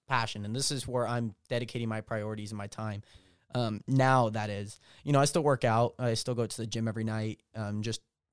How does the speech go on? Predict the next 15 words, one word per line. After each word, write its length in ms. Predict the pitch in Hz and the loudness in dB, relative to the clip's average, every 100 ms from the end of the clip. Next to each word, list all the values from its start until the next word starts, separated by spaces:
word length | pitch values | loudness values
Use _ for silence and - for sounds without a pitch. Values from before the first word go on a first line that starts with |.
| _ _ - | _ _ -4
kinda 180 | 135 123 | -2 0
lifting, 440 | 110 117 120 117 | -2 -4 -2 -4
stay 180 | 110 123 | -2 -2
in 120 | 113 | 0
shape, 420 | 110 110 110 113 | -2 -2 -4 -4
you 80 | 117 | -4
know, 160 | 107 101 | -4 -4
stuff 220 | - 120 | -6 -6
like 160 | 107 101 | -6 -4
that. 180 | 110 113 | -4 -2
I 40 | |
shoot 240 | 113 131 110 | -2 -2 -4
hoops 280 | 117 110 - | -4 -6 -6
for, 120 | 120 | -6
like, 180 | 107 | -6